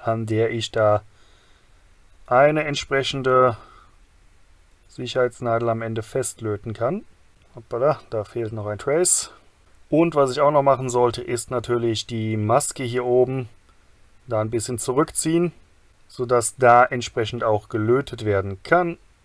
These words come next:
Machen wir das so. Ups, bisschen schief.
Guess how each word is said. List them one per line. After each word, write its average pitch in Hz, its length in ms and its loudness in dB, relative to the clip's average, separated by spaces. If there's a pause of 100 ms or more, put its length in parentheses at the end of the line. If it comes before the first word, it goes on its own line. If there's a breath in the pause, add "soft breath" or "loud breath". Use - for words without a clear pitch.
(520)
Machen 110 200 -16
wir - 80 -20
das - 280 -14
so. 135 360 4 (560)
Ups, - 560 -16 (140)
bisschen 120 240 -8
schief. 113 480 -8